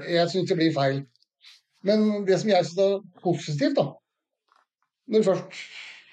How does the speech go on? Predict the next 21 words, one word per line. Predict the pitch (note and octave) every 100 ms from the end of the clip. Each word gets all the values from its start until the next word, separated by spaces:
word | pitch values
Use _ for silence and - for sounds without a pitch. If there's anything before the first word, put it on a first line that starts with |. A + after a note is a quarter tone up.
| -
nev-, | F#3 G3+ E3+
snakker | D3 F#3 D#3 A3+
om |
Livturen, | D#3 - D#3 D#3+
at | E3+
nå | F3 F3 C#3+
har | C3+ D3
de | D3+
endelig | C#3+
kommet | F3 C#3 B2
til | D3
vett | D3+ D#3
at | D3
P | D3+ D3
G | D3+
A, | C#3 C#3 C#3 - _
Liv | C#3 C3+
i | C#3+
World-turen | B2 A#2 C#3 C#3
og | B2+
Liv | B2